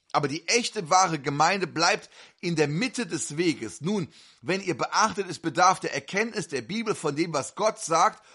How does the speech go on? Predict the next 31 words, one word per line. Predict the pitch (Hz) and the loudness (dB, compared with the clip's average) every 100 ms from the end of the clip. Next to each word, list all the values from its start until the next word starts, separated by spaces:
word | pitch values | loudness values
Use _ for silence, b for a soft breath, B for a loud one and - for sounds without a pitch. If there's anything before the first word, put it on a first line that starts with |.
| b | b
und | 170 | -2
man | 156 | 0
muss | 160 - | -2 -2
geistig | 185 190 269 - 254 - | 0 0 0 -4 -8 -6
genug | 196 226 180 | -6 -6 -4
sein, | 233 175 | -2 -2
um | 156 120 | -4 2
warm | 160 226 269 | 2 4 0
im | 208 | -6
Herzen | 156 156 185 - - 156 | -4 -2 -2 -4 -12 -10
zu | 156 | -10
sein. | 131 127 113 98 87 _ _ _ | -6 -4 -4 -6 -14 _ _ _
Es | 143 | -10
ist | 151 - | -10 -4
einfach | 151 226 214 196 | -2 -2 -4 -8
ein | 151 160 139 | -6 -6 -4
Weg. | 147 139 90 b b | -4 -4 -8 b b
Jesaja | - 135 131 170 170 | -10 -4 0 0 0
sagte, | 160 175 175 165 | 0 0 0 -2
dass | 156 147 - | -4 -4 -4
es | - 135 - | -10 -12 -12
dieser | - 254 269 214 226 151 | -8 -4 -4 0 -2 -2
Weg | 170 196 - - | -6 -6 -8 -6
ist. | 185 131 - b b | -6 -6 -10 b b
Er | - 156 | -6 -2
sagte, | 170 147 139 120 b b - | 2 0 0 -8 b b -4
"Dasselbe | 135 - 170 208 220 214 110 | -4 -2 2 4 4 2 2
wird | 180 175 | 0 0
eine | 151 160 160 | 0 0 0
Straße | - - 127 147 165 156 131 | -2 -4 -2 2 2 0 -8
sein." | 92 107 87 78 | -8 -8 -8 -12